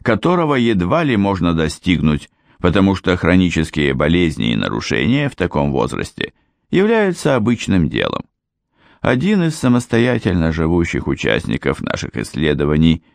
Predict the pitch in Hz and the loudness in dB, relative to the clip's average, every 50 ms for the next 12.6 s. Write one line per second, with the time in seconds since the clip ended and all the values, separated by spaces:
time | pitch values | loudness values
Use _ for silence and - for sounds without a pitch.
0 | _ _ _ _ _ - 107 165 185 - - 180 160 156 160 147 - 127 101 - | _ _ _ _ _ 0 0 0 0 0 -2 -2 0 0 0 0 0 -2 -4 -2
1 | - 78 87 85 85 87 90 - - - 65 50 50 - - - - - - - | 0 0 2 2 2 0 -2 -2 -4 -4 -2 -2 -4 -4 -6 -8 -8 -8 -10 -10
2 | - _ _ _ _ _ _ _ _ _ _ _ - 90 98 104 98 92 - 90 | -12 _ _ _ _ _ _ _ _ _ _ _ 0 2 2 2 2 0 0 2
3 | 92 90 - - - _ - 82 85 85 82 80 76 73 71 67 69 73 82 117 | 2 2 0 -2 -10 _ -2 2 2 4 4 4 2 2 0 0 0 0 0 -2
4 | 135 - - _ _ _ _ _ _ _ _ _ - 80 80 76 - - 76 76 | -2 -6 -12 _ _ _ _ _ _ _ _ _ -2 0 0 0 0 0 -2 -2
5 | 76 - - 85 85 87 - 98 90 85 92 90 - - 98 110 117 123 - - | -2 -2 0 2 2 2 2 0 0 2 0 0 0 0 -2 -2 -2 -2 -2 0
6 | 80 71 69 67 69 73 69 - 50 53 52 53 52 50 - - - - _ _ | 0 0 0 0 -2 -4 -4 -4 -2 -2 -2 0 -2 -4 -4 -6 -10 -12 _ _
7 | _ _ _ _ _ _ _ _ _ _ _ _ _ _ - - 151 185 185 175 | _ _ _ _ _ _ _ _ _ _ _ _ _ _ -2 0 0 0 0 -2
8 | - 165 156 - - 170 170 156 120 123 131 123 113 120 123 131 143 143 - 110 | -2 -2 -2 0 0 0 0 0 0 0 0 0 0 0 0 0 -2 -2 0 -2
9 | 110 101 - - 67 64 71 71 82 110 - - - 78 76 - - - 82 76 | -2 -2 -2 -2 -2 0 2 0 0 -2 -4 -6 -6 -6 -6 -6 -4 -4 -4 -4
10 | - _ - - 110 107 87 - 85 85 78 71 69 85 95 95 - - 80 80 | -4 _ -2 0 0 0 0 0 0 0 0 0 0 0 0 0 0 -2 -4 -4
11 | 80 - - 73 - - 65 52 50 50 50 50 - 57 53 - 57 - - 50 | -4 -4 -6 -6 -4 -2 -2 -2 -2 -4 -4 -4 -2 -2 -2 -2 -4 -4 -4 -4
12 | 50 50 50 50 57 67 76 78 120 120 - | -4 -2 -4 -4 -4 0 2 2 0 0 -2